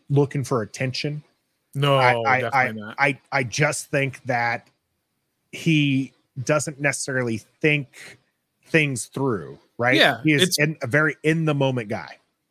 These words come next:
Speaker 2: It's very similar to when he made that comment about E B earlier in training camp about,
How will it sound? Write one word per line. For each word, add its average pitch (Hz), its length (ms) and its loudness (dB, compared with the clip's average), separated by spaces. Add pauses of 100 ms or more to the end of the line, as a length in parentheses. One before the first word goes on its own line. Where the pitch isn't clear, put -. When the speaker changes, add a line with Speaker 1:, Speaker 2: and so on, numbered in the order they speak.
(120)
Speaker 2:
It's 180 160 2
very 208 240 4
similar 208 460 0
to 185 140 -2
when 185 200 0
he 180 120 2
made 175 280 -2
that 165 200 2
comment 165 500 -6
about 139 460 -2 (140)
E 160 160 -4
B 139 680 -4
earlier 135 760 -6
in 123 220 -14
training 156 340 -6
camp 123 300 -10
about, 120 400 -6